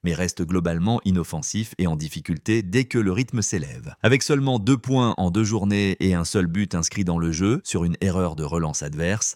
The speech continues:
les Clermontois vont devoir très vite hausser leur niveau, sous peine de voir le spectre d'une nouvelle saison galère se rapprocher. La réception des Grenoblois en fin de semaine prochaine devra marquer un tournant, car pour l'instant, Clermont est encore loin du compte. Voir le résumé vidéo. Clermont,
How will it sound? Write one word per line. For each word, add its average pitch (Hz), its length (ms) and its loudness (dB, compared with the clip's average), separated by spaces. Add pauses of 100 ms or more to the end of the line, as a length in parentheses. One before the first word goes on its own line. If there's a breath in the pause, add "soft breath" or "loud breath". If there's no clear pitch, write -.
(100)
les 104 100 4
Clermontois 107 600 0
vont 92 140 0
devoir 87 400 0
très 98 160 0
vite 90 260 -2
hausser 95 300 0
leur 82 160 0
niveau, 85 380 0
sous 104 160 -4
peine 95 280 2
de 85 100 0
voir 92 280 0
le 78 100 -4
spectre 104 440 -2
d'une 85 200 0
nouvelle 120 300 2
saison 90 320 -2
galère 85 340 -2
se - 120 -6
rapprocher. 87 640 -4
La 80 100 0
réception 85 460 -2
des 80 100 -2
Grenoblois 90 720 0
en 71 120 -6
fin 104 200 0
de 95 60 -2
semaine 90 340 -2
prochaine 90 460 -2
devra 85 240 -2
marquer 87 340 -4
un 85 140 -2
tournant, 127 400 0 (140)
car 87 160 -2
pour 90 160 -2
l'instant, 110 340 -2
Clermont 90 480 -2
est 80 140 -4
encore 85 320 -2
loin 113 200 2
du 98 140 0
compte. 95 340 -4
Voir 98 300 0
le 87 80 -2
résumé 127 380 0
vidéo. 90 420 0 (1120 loud breath)
Clermont, 120 440 2